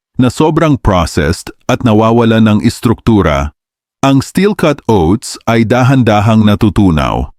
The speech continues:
unti-unting naglalabas ng glucose, at tumutulong panatilihing steady ang blood sugar ng ilang oras.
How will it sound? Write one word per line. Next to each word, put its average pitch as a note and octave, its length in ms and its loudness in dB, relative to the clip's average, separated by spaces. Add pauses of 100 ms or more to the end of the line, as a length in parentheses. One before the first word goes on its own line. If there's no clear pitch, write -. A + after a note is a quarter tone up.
(300)
unti-unting C#3+ 880 2
naglalabas A2 800 0
ng G2+ 160 2
glucose, E2+ 800 -2 (380)
at D3+ 240 -2
tumutulong G#3+ 720 2
panatilihing C3 720 2
steady F2+ 640 0
ang A2+ 240 2
blood A2+ 240 0
sugar D2+ 720 -2
ng A2 320 2
ilang G#2+ 320 2
oras. D2+ 720 -4